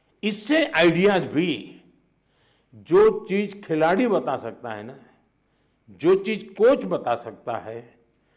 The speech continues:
वो हम मैनेजर लोग नहीं बता सकते जी। और इसलिए आप लोगों के इनपुट बहुत जरूरी है,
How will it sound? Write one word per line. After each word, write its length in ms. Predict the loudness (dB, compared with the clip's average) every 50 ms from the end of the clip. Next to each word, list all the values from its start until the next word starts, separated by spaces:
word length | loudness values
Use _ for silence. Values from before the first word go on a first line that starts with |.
| _ _ _ _ _ _ _ -4
वो 80 | -4
हम 120 | -2 -2 -2
मैनेजर 520 | -2 0 0 2 2 2 2 2 2 2
लोग 220 | 2 0 0 0
नहीं 120 | -2 -2 -2
बता 300 | -2 -4 -4 -6 -8 -12
सकते 340 | -14 -16 -20 -20 _ _ -20
जी। 260 | -20 _ _ _ _ _ _ _ _ _ _ _ _ _ _ _ _ _ _ _ _ _ _ _ _ _ _ _ _ _ _ _ _ _ _ _ _ _ _ _ -6
और 140 | -4 -4 -4
इसलिए 280 | -4 -6 -6 -6 -6 -6 -4
आप 260 | -2 -2 -2 -2 -2
लोगों 300 | -2 -2 0 0 0 -2
के 100 | -2 -2
इनपुट 360 | -4 -4 -4 -6 -6 -6 -6 -6
बहुत 540 | -8 -8 -10 -8 -6 -6 -6 -6 -6 -6
जरूरी 360 | -8 -6 -6 -8 -10 -12 -14 -16
है, 260 | -18 -20 -20 -20